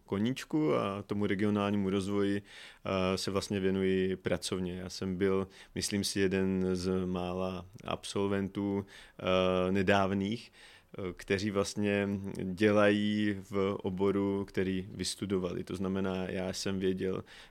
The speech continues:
co jsou to evropské dotace, jaké jsou eurofondy, věděl jsem, co je to místní akční skupina, co je to princip LEADER.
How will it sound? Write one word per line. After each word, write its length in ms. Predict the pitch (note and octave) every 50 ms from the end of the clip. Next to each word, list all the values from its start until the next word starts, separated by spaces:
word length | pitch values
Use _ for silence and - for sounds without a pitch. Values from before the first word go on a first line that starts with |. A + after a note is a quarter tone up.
| - - G2
co 140 | - - G#2+
jsou 240 | G2 - - G#2 F#2+
to 140 | - G#2+
evropské 440 | G2 F#2+ F#2+ G2 F#2+ - - - G#2+
dotace, 420 | F#2+ G2 F#2 - G2+ F2+ - - G2 - - -
jaké 300 | - G2 F#2 - - G2
jsou 200 | - - - G2
eurofondy, 760 | F#2 F2+ F#2 F#2+ F#2+ F#2+ - G2+ F#2+ F#2+ F#2 F#2 F#2+ F#2+ F#2+ F#2+ - - - - -
věděl 300 | F#2+ F#2+ F#2 G2 G2 F#2+
jsem, 200 | - G#2 F#2+ F#2
co 120 | - G#2+
je 40 | G2
to 120 | - G#2
místní 380 | G2 F#2+ F#2 - - G2+ G2 F#2+
akční 260 | F#2 - - G#2 F#2+
skupina, 540 | - - - F#2 - G2+ F#2+ F#2 F#2 F#2 F#2
co 140 | - - F#2+
je 40 |
to 120 | F2+ - F#2
princip 420 | - G2 F#2+ F#2 - - F#2 F2
LEADER. 280 | F2+ F#2 F2+ F#2 F#2+